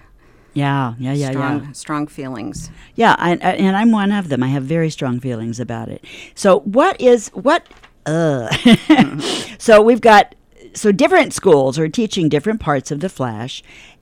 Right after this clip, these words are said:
Speaker 1: and you can't,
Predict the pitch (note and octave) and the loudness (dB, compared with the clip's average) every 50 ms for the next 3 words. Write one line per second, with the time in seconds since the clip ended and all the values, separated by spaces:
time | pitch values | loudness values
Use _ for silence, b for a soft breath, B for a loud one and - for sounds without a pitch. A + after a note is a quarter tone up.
0 | _ - F3 F3 F3+ F3+ F3 F3 F3 F3 E3+ E3 E3 - _ _ _ _ _ _ | _ -2 0 2 4 6 6 6 4 4 2 -2 -6 -8 _ _ _ _ _ _
1 | _ _ _ _ _ _ _ _ _ _ _ - - - - - F#3 F3+ F#3 F#3+ | _ _ _ _ _ _ _ _ _ _ _ -20 -20 -20 -20 -12 -6 -2 -2 -2
2 | D#3+ - - G#3 F#3 F3+ F#3 F#3+ F#3 F3+ - - _ | -2 0 0 2 2 4 4 4 2 0 -2 -6 _